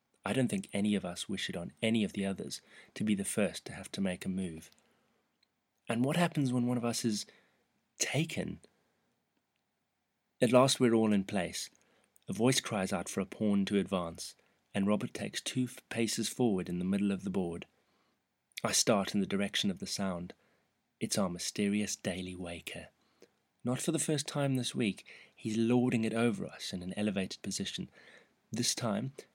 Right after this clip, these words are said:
a chair on the terrace, and I haven't noticed. Looks like he's calling the shots for the white team. As for Team Black, well,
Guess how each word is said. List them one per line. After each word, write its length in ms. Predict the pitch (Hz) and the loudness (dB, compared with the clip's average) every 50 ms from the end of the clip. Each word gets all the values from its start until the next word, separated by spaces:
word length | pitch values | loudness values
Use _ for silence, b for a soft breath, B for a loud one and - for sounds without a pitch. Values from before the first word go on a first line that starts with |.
| _ _ | _ _
a 60 | - | -4
chair 300 | - - - 98 95 98 | -2 0 2 2 2 2
on 120 | 95 92 95 | 2 0 -2
the 60 | 95 | -4
terrace, 520 | - - 110 104 85 76 - - - - - _ _ _ _ _ _ - - _ | -2 -2 0 0 0 -2 -6 -10 -12 -14 -16 _ _ _ _ _ _ -20 -2 _
and 140 | 107 107 113 | 4 6 6
I 100 | 113 98 | 6 4
haven't 260 | 87 87 85 85 95 | 2 -2 -4 -2 -2
noticed. 480 | 92 98 101 - - 87 - - - _ _ _ _ _ _ _ _ _ _ _ _ _ _ _ _ | -2 -2 -2 -2 -6 -8 -8 -10 -12 _ _ _ _ _ _ _ _ _ _ _ _ _ _ _ _
Looks 200 | 135 131 - - | 0 0 2 2
like 180 | 113 101 98 - | 2 2 2 0
he's 140 | 101 - | -2 -4
calling 340 | - - - 113 107 104 98 | -2 0 0 2 2 2 0
the 60 | 95 | 0
shots 360 | 92 - - - 104 - - - | -2 -2 0 0 0 0 -2 -6
for 120 | - 120 | -6 -6
the 80 | - 80 | -8 -8
white 320 | 78 82 92 104 - - | -8 -6 -6 -6 -4 -4
team. 340 | - - 87 82 78 78 - _ b b b b b b b b b b b _ _ _ _ _ _ _ _ _ _ _ _ _ _ - - - _ | -4 -4 -4 -6 -6 -8 -12 _ b b b b b b b b b b b _ _ _ _ _ _ _ _ _ _ _ _ _ _ -20 -20 0 _
As 180 | 120 113 104 | 2 2 4
for 100 | - 127 | 2 2
Team 280 | 113 - - 120 107 98 | 0 2 2 2 2 4
Black, 340 | 92 113 107 95 87 - - - | 4 2 0 0 -2 -4 -4 0
well, 360 | 120 104 98 95 90 90 | 2 4 4 4 2 -2